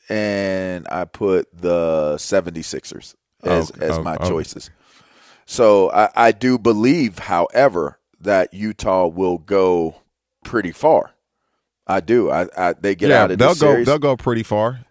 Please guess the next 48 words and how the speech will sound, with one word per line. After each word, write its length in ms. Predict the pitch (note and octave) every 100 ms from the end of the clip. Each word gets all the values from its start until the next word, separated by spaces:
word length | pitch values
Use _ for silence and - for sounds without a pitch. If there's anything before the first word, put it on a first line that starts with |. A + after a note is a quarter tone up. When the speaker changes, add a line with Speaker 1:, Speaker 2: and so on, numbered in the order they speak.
| -
Speaker 2:
to 60 |
the 60 | A#2
Speaker 1:
Yeah, 120 | A2+
Speaker 2:
second 260 | G2 G#2 F#2+
Speaker 1:
to, 60 |
Speaker 2:
round. 220 | A#2 A#2 G#2
Speaker 1:
to, 160 | - -
and 160 | G2
lose 200 | G2 G2
to 80 | -
the 80 | G2+
Clippers. 440 | - C3 C2+ - -
That's, 280 | F#2+ F#2
that's 240 | - G#2 -
what 120 | G2
I'm 140 | G2
thinking. 400 | G2+ A#2 G2+ D#2+
So 380 | - G2+ F#2 E2+ - _ _ _
that's, 360 | - A2+ A#2 -
you 180 | - A#2
know, 200 | A2+ G#2
it 120 | A#2
is 240 | B2+ B2 A2
what 160 | A#2+
it 100 | A2+
is, 320 | G#2+ A#2 B2+ -
and, 480 | G2+ G#2+ G#2 G2+
and, 360 | B1+ F2+ G2 F2+ -
and 240 | F#2+ F#2+
that's 300 | G2+ - -
my, 360 | F#2+ G2+ F#2+ F#2 - -
you 140 | A2
know, 160 | F#2 F2
that's 240 | F2+ F2
my, 260 | F2+ E2+ E2+ - _
my 160 | D#2+ D#2+
assessment 540 | - E2+ - E2+ E2
on 200 | E2+ E2+
that 220 | F#2 A#2
game. 240 | F2+ F2+ F#2
Let's, 280 | G#2 -
let's 200 | G#2+ A2 -
go 300 | A2+ A2 G#2+
to, 520 | - C3 A#2+ A#2+ A2+
speaking 460 | - - C3 - G3+
of 100 | F3+
the 60 | F#3
Clippers, 480 | - A2 C3 D3